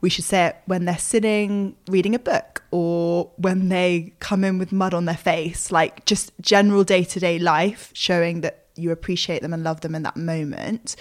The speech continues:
so that they do know they're good enough, not just from external factors of achievements or goals or anything like that. So I think it's, it's interesting, and you do feel a bit nervous that you've got this power over it. But I think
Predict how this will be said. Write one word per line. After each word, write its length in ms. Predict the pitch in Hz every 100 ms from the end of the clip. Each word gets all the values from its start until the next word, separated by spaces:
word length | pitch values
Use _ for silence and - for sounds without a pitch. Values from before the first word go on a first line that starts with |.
| - - _
so 160 | -
that 80 | 185
they 180 | 170 175
do 280 | 160 202 196
know 160 | 180
they're 120 | 160 156
good 200 | 170 160
enough, 340 | 147 143 -
not 380 | 175 180 170 -
just 280 | 175 156 -
from 240 | 160 147 -
external 540 | - - 185 165 160
factors 580 | - 156 - - 143 151
of 180 | 147 -
achievements 800 | 165 - 156 151 143 139 139 -
or 80 | 147
goals 560 | 156 151 147 151 139
or 180 | 95 90 - - -
anything 400 | - 165 - 165
like 160 | 151 -
that. 240 | 139 -
So 100 | -
I 60 | 156
think 260 | - 185
it's, 400 | 180 - - - - - - -
it's 120 | 175
interesting, 540 | 233 202 180 - 165 160
and 320 | 156 160 - _
you 120 | 190 175
do 200 | 220 214
feel 240 | - 190
a 20 |
bit 320 | 180 202 -
nervous 760 | 190 185 202 190 180 180 175 -
that 160 | - 214
you've 240 | 208 196
got 180 | 214 -
this 160 | 202 -
power 460 | - 202 214 196 180
over 320 | 170 170 95
it. 180 | 101 -
But 140 | 180 190
I 80 |
think 380 | 180 - 196 -